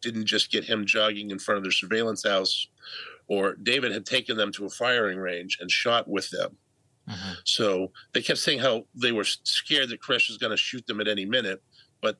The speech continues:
Speaker 1: they hung out and they went off site with David. So it, it, th-, that didn't really make a lot of sense to me. You know, this, the, the whole thing could have been avoided, should have been avoided,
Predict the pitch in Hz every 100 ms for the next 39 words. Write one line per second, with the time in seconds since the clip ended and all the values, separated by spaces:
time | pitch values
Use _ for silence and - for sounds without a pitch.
0 | _ 117 113 131 131 120 113 101 104 107
1 | 110 113 107 - _ 120 117 107 - -
2 | - 147 156 - 107 - 110 95 87 80
3 | _ _ _ - - 117 98 - - -
4 | - - - - 127 - 135 _ - 120
5 | - - 165 170 170 165 160 147 139 139
6 | 131 123 - 127 120 107 90 - - -
7 | 104 107 107 - - - 135 147 143 196
8 | 214 - 170 147 - 147 123 123 120 107
9 | 110 110 107 110 _ _ - 160 156 135
10 | 120 98 104 98 95 95